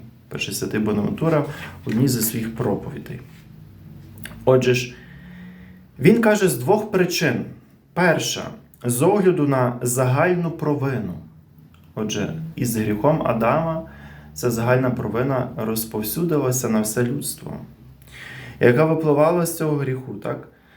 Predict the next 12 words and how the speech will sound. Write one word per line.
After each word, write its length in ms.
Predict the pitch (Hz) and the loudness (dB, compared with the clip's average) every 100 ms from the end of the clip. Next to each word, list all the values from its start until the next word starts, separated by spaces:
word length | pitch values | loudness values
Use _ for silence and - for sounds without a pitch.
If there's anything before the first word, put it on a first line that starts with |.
| - - _ 123 | -20 -20 _ 2
З 120 | 120 | 4
гріху 280 | 127 131 165 | 6 4 2
первородного, 640 | 147 127 127 123 120 98 92 | 2 2 2 2 0 -8 -10
від 120 | 113 | -2
якого 300 | 127 127 165 | 0 2 2
діва 340 | 135 135 185 180 | 0 0 2 2
не 100 | 147 | 2
була 260 | 131 147 | 2 2
вільна. 420 | 127 127 104 85 - - - - - - - - - - - - - - - - - - - - - - - - - - | 2 0 -4 -8 -10 -16 -20 -20 -20 -20 -20 -20 -20 -20 -20 -20 -20 -20 -20 -20 -20 -20 -20 -20 -20 -20 -20 -20 -14 -6
Хоча 520 | 120 131 131 156 151 - 117 - | 2 2 4 2 2 -2 -10 -4
фактично, 720 | 117 - 147 - 139 131 120 - | -4 -2 -4 -2 -4 -4 -4 -4
е, 360 | 107 101 104 | -4 -2 -4